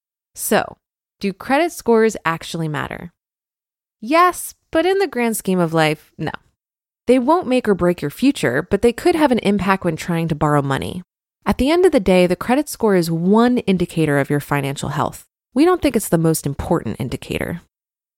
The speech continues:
Two things that are easily more important than your credit score are your net worth and your monthly savings rate. A high score doesn't mean you have financial freedom by any means.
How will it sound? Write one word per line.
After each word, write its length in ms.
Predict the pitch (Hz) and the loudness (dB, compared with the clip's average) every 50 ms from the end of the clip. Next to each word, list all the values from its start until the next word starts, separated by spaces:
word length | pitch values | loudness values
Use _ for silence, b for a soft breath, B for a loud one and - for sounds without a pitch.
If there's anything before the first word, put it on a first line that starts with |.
| _ - | _ -8
Two 220 | - - 330 381 | -2 2 2 2
things 420 | 392 - - 196 185 202 226 240 208 | 2 2 2 2 2 2 2 0 0
that 120 | 190 170 | 2 2
are 120 | 165 160 - | 2 0 0
easily 360 | - 175 175 170 165 160 151 | 0 0 2 2 2 2 2
more 380 | 147 147 147 151 156 156 170 196 | 2 2 2 4 4 4 4 4
important 460 | 214 220 214 - 240 - - 240 240 | 2 2 0 0 0 0 0 0 0
than 120 | 254 240 | 0 0
your 120 | 247 240 240 | 0 0 0
credit 280 | - 247 240 247 - | 0 2 2 2 0
score 400 | - - - - 247 247 254 254 - _ _ _ _ _ - | -2 -6 -4 0 0 2 0 0 -4 _ _ _ _ _ 2
are 100 | 175 170 | 2 2
your 140 | 160 156 | 2 0
net 320 | 147 151 165 208 262 - - | 0 2 2 2 2 2 2
worth 320 | 196 196 202 202 185 - - | 2 4 4 4 2 0 -4
and 80 | - 151 | -4 -4
your 100 | 151 143 | -2 -2
monthly 420 | 147 151 156 160 165 170 - 190 | 0 0 0 0 0 0 -2 -2
savings 520 | 175 - - - 143 143 - - 143 151 - | -2 -2 0 0 0 0 -2 -4 -6 -6 -6
rate. 220 | - - - - _ _ _ _ _ _ _ _ _ _ _ _ - | -6 -6 -8 -10 _ _ _ _ _ _ _ _ _ _ _ _ -14
A 60 | - | -12
high 240 | - - 302 392 427 | -8 -6 -6 -4 -4
score 440 | - - - - 247 247 226 190 | -6 -6 -4 0 2 2 4 2
doesn't 340 | 180 160 190 196 214 233 - | 2 2 2 2 0 0 -2
mean 280 | 180 180 180 196 196 185 | -2 0 0 2 2 0
you 100 | 170 160 | 0 -2
have 260 | 160 170 180 196 180 | -2 0 0 -2 -2
financial 500 | - - 156 156 160 175 170 - 160 139 | -2 -4 -4 -4 -4 -4 -4 -4 -4 -4
freedom 420 | - - 175 175 165 156 139 143 | -2 -2 -2 0 0 0 -2 -2
by 240 | 139 143 139 135 - - - | -2 -2 -4 -4 -4 -4 -2
any 260 | 165 165 160 156 151 | 0 0 2 0 0
means. 520 | 143 139 139 147 - - 185 - - - | -2 -4 -6 -8 -8 -10 -10 -10 -12 -14